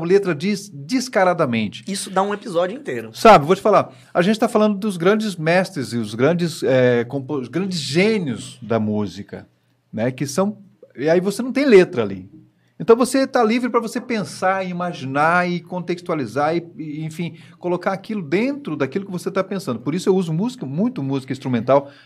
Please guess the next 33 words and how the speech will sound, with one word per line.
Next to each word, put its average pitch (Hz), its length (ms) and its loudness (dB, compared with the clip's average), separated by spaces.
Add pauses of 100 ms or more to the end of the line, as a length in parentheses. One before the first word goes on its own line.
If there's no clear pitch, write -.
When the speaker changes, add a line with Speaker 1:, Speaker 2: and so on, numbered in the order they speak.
(140)
Speaker 1:
pra, 127 180 6
pra, 131 220 4
pra 135 180 0
criar 139 540 2
e 135 40 -6
pra 135 140 -6
escrever 131 720 2
e, 131 380 -4
e 147 40 2
et 147 80 -2
cetera. 131 380 4
Speaker 2:
Porque - 180 -8
ajuda 143 240 0
Speaker 1:
Aí, 190 100 12
Speaker 2:
muito. 147 360 0
Speaker 1:
agora 233 420 2
a, 135 480 0
a 127 60 2
gente 156 260 -2
fez 175 240 4
uma, 165 140 4
aqui 143 200 0
uma, 123 200 2
uma, 110 240 -4
uma, 107 240 -6
uma 113 200 -8
crítica, 160 320 -6
eu 175 380 0
faço 147 260 2
a 156 40 4
crítica 156 360 0
que 185 140 4
eu 190 100 6